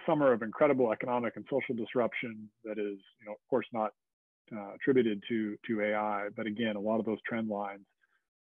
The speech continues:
and vulnerabilities and fault lines that you're gonna see, uh, exposed, um, will be really important to keep in a greater context as we t-,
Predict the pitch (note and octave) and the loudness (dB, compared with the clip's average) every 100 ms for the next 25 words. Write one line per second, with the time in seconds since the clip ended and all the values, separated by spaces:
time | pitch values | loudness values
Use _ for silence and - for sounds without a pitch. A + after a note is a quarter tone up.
0 | _ C3+ B2 A2+ G#2+ G2+ G#2 - - E3+ | _ 0 4 6 4 2 -2 -6 -12 -4
1 | B2 A#2+ A2 A2 A2 G#2 G2 - D#3 C3+ | 2 4 4 4 4 2 2 6 6 6
2 | A2+ G#2+ G#2+ G#2 G#2 - G#2+ G#2 G#2+ G2+ | 2 2 0 -2 -4 -2 0 0 -2 -4
3 | - A2+ G#2 - - A2 G2 - - B2 | -2 0 0 -2 -4 -4 -4 -2 6 6
4 | A2+ G#2+ G#2 _ _ G#2+ G2+ G2 G2 _ | 6 0 -6 _ _ -10 -8 -10 -14 _
5 | A2+ G#2+ G2+ G#2 A2 D3 C#3 A2+ A2+ G#2+ | -4 -2 -2 -2 6 8 8 6 0 0
6 | - A#2 A2 G2 B2 B2 B2 A2 A2+ G#2+ | -2 -2 -2 0 4 6 6 2 -2 -4
7 | - G#2 - - G#2+ G#2+ - | -6 -8 -8 -8 -6 -6 -6